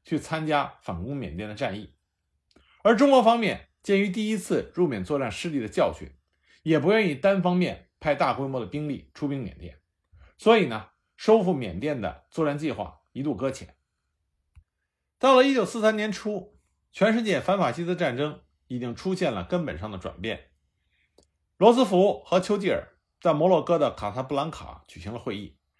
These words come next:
商讨对日的战略。在这次会议上，一些美国的高级军事将领力促盟国应该尽早的采取军事行动，打破日寇对中国的封锁。由于美国的坚持，会议制定了旨在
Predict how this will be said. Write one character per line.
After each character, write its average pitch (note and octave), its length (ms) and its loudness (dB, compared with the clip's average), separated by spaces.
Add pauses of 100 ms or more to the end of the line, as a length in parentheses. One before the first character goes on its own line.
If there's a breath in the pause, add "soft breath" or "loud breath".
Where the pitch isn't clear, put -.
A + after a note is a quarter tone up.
(180)
商 A#3+ 220 0
讨 G#2+ 420 -2
对 F#3 140 0
日 D3 140 -2
的 C#3 120 -6
战 C#3+ 240 -2
略。 D2 180 -14 (340)
在 F#3+ 120 0
这 B3+ 180 2
次 C#3 120 -2
会 A#2 240 -4
议 F2+ 40 -4
上， E2+ 280 -12 (280)
一 F3+ 120 -2
些 F#3 120 4
美 B2 260 -2
国 A2+ 140 -4
的 A#2+ 120 -4
高 D3+ 200 -2
级 C#3 120 -6
军 D3+ 180 -6
事 C3+ 100 -8
将 B2 220 -6
领 D#2 60 -14 (460)
力 A3+ 200 4
促 C#3+ 140 -4
盟 A2 220 -8
国 F2 420 -8
应 D3+ 120 -6
该 D3+ 100 -2
尽 C#3 320 -6
早 F2 160 -6
的 E2 80 -10
采 A#2+ 220 -2
取 F#2 120 -12
军 C#3 200 -6
事 G#2+ 80 -12
行 F2 160 -10
动， A2+ 240 -10 (340)
打 F#2+ 240 -4
破 C3+ 400 -6
日 D3+ 180 -4
寇 - 380 -2 (200)
对 G3 180 0
中 G#3+ 200 -2
国 F#3 100 0
的 A2+ 100 -6
封 F3 200 -4
锁。 - 280 -18 (960)
由 B3+ 120 4
于 D4+ 60 4
美 G#3 180 0
国 E3 120 2
的 F3+ 80 -2
坚 F3+ 200 0
持， D#2 340 -14 (180)
会 C#3 260 0
议 D#3 260 -2
制 G3 120 -6
定 E3 160 -2
了 B2 100 -8
旨 F2+ 160 -10
在 G#2+ 300 -4